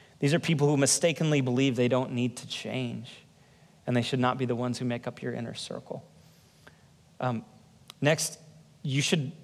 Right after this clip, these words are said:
just be leary of what I would call forced friendship. Um,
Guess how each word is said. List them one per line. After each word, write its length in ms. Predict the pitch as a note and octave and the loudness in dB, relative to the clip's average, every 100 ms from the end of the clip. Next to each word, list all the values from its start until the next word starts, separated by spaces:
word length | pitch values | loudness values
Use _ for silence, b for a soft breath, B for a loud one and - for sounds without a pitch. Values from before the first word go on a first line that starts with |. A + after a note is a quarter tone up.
| D3+ | 0
just 260 | F3+ G3+ | 0 2
be 100 | G3 | 2
leary 640 | B2+ A#2+ B2 D3 D#3 A#2+ | 2 4 4 4 4 2
of 240 | B2+ B2 A2+ - - - - | 2 0 -2 -14 -20 -20 -6
what 160 | C#3 C3 | 2 4
I 80 | |
would 140 | B2+ C#3 | 4 2
call 160 | - | 0
forced 460 | C#3+ - C#3 C3 - | 0 0 0 0 -2
friendship. 560 | - C3+ A#2 - C3 - _ b b b b b b - | -2 -2 -2 -8 -14 -20 _ b b b b b b -8
Um, 240 | A#2+ A#2 | -4 -4